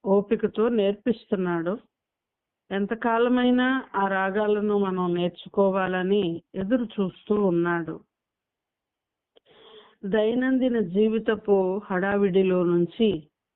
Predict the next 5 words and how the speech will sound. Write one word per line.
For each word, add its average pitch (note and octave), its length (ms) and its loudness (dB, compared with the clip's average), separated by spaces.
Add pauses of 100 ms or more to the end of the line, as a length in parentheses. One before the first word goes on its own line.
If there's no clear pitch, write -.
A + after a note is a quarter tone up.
(280)
ప్రపంచ A#3+ 540 -2
పోల G3 640 -2 (240)
పరుగు G#3 320 0
పందేల G3+ 680 0
నుంచి, F3+ 680 -2